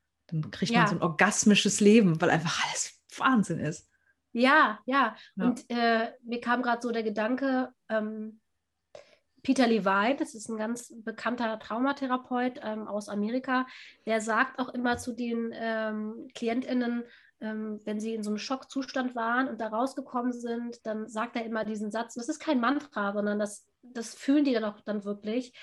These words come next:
Speaker 2: dieses „I'm alive“, hatten wir auch
Speaker 1: Hm.
Speaker 2: grad gesagt, ähm, du hast es anders genannt, aber ich habe sofort gedacht, „lebendig“. Nee,
Speaker 1: Ja.
Speaker 2: du hast es auch gesagt, meine ich. Ähm, ich, ich bin lebendig, egal was mir widerfahren ist, ich bin lebendig.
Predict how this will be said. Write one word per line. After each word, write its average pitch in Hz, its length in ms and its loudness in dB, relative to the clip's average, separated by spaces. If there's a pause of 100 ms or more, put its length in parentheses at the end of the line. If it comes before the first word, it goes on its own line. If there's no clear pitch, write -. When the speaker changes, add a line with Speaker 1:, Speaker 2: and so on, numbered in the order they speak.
(320)
Speaker 2:
dieses 214 320 -8 (500)
„I'm 233 160 6
alive“, 220 560 4 (460)
hatten 190 180 8
wir 175 160 4
auch 175 60 2
Speaker 1:
Hm. - 0 -
Speaker 2:
grad 226 200 -2
gesagt, 233 460 -2 (600)
ähm, 214 360 0 (140)
du 220 80 -6
hast 220 120 -4
es 240 60 -12
anders 226 320 0
genannt, 220 280 -2
aber 208 220 -2
ich 233 140 -8
habe 240 120 -2
sofort 220 260 -6
gedacht, 214 200 -6
„lebendig“. 208 720 -2 (220)
Nee, 165 140 6
Speaker 1:
Ja. 160 40 2
Speaker 2:
du 156 100 0
hast 175 140 -2
es - 80 -10
auch 208 120 -12
gesagt, 196 300 -8
meine 196 140 -8
ich. 202 140 -14 (520)
Ähm, 214 360 -2 (460)
ich, - 240 -10 (260)
ich - 160 -6
bin 269 100 6
lebendig, 247 640 4
egal 233 260 4
was 277 140 4
mir 262 80 4
widerfahren 262 480 2
ist, 254 100 -4
ich - 200 -12
bin 262 120 2
lebendig. 247 840 0